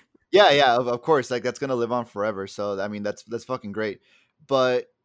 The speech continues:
I, I really don't get, um, I mean, 'cause, you know, if, if I were to have a kid, I would really want a boy. But if I were to have a girl, I would be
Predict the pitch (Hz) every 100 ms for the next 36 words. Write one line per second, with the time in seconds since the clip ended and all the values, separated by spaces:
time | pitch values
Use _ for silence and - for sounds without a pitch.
0 | _ 123 131 127 139 156 185 175 160 120
1 | 127 127 113 _ _ _ _ _ - 120
2 | 117 110 107 101 95 _ _ _ - 147
3 | 143 156 110 113 _ 139 131 123 139 131
4 | 143 185 170 147 135 - 131 - 123 151
5 | 123 120 131 120 110 95 110 87 _ _
6 | _ _ 135 127 120 135 147 131 120 123
7 | 156 - - 151 190 120 127 120 104